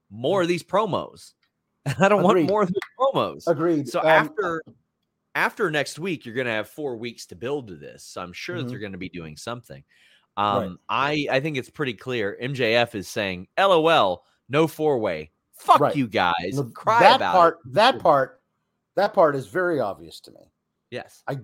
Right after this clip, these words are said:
Speaker 2: I'm, I'm, I'm a little hazy on the exact details of this arrangement between Sammy and M J F,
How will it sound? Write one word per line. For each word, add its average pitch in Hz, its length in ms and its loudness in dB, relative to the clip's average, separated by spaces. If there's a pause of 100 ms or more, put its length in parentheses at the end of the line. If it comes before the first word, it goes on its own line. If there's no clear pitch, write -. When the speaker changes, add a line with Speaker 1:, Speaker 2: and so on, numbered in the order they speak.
(140)
Speaker 2:
I'm, 165 300 0
I'm, 160 380 0
I'm 151 280 -2
a 151 80 0
little 202 480 0
hazy 160 520 -4
on 147 240 -4
the 139 160 -8
exact 147 400 -6
details 131 680 -8 (240)
of 139 160 -4
this 156 240 -4 (160)
arrangement 147 760 -6
between 127 600 -10 (580)
Sammy 143 520 -4
and 135 100 -6
M 127 120 -8
J 113 240 -8
F, - 260 -14